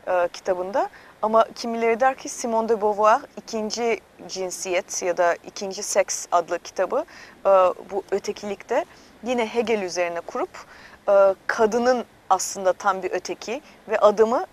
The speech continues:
kadın üzerinden yorumlar. Yani, e, Hegel nasıl, e, beni ya da o özneyi, özü, e, ötekiye yansıtarak yaratıyorsa ve ötekisiz ben olmuyorsa,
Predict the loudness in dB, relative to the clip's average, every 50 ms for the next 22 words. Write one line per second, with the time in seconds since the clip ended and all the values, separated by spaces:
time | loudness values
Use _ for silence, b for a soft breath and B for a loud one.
0 | _ -6 0 0 0 0 0 -4 -4 -2 -2 -2 -2 -2 -4 -6 -6 -6 -6 -8
1 | -8 -8 -10 -8 -8 -8 -4 0 0 2 2 0 -2 -8 B B B B B B
2 | B 0 2 4 6 4 4 2 0 -10 -6 -6 -2 4 6 6 6 6 2 -2
3 | -2 -2 0 0 0 0 -2 b b b b b b b _ _ -4 -2 0 2
4 | 0 0 -2 0 2 2 2 2 0 -2 0 2 2 2 4 4 4 4 4 4
5 | 2 -2 -8 _ -20 -20 -20 -20 -20 -20 -20 _ _ _ _ _ _ 0 2 4
6 | 4 2 0 -2 -2 -2 0 0 -2 -2 _ _ -4 -2 -2 -2 0 0 0 0
7 | 0 0 -4 B B B B B B -2 2 2 4 4 4 4 2 0 _ _
8 | -4 -4 -2 -2 -2 -6 -6 -4 -2 2 8 8 8 8 6 2 0 0 0 -2
9 | -6 0 4 6 6 6 6 2 0 -10 -10 -2 2 4 6 6 4 4 0 0
10 | 0 0 2 0 2 2 2 2 2 0 -4 -4 -6 -6 -6 -10 -8 -8 -6 -8
11 | -6 0 2 2 2 2 2 0 2 2 2 0 -4 -6 -6 -4 -2 -2 -2 -2